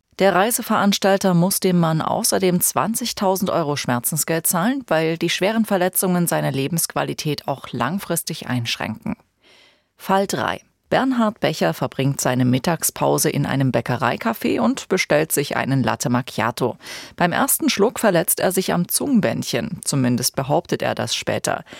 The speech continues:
Demnach war das Glas kaputt, er habe die scharfe Kante unter dem Milchschaum aber nicht erkennen können. Für Bernhard Becher ist klar, die Bäckerei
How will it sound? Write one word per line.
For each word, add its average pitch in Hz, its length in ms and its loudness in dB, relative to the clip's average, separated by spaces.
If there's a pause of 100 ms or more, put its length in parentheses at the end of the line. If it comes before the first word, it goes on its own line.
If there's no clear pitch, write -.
(240)
Demnach 143 380 0
war 131 140 0
das 120 180 0
Glas 127 380 -2
kaputt, - 500 -2
er 151 160 0
habe 151 160 -2
die 127 140 -2
scharfe 185 400 0
Kante 202 360 -2
unter 170 240 2
dem 139 220 2
Milchschaum 139 560 0
aber 131 200 0
nicht 151 200 0
erkennen 202 480 0
können. - 240 -2 (640)
Für 208 140 4
Bernhard 233 460 6
Becher 190 340 2
ist - 180 -4
klar, 139 360 0 (280)
die - 60 -4
Bäckerei 127 600 2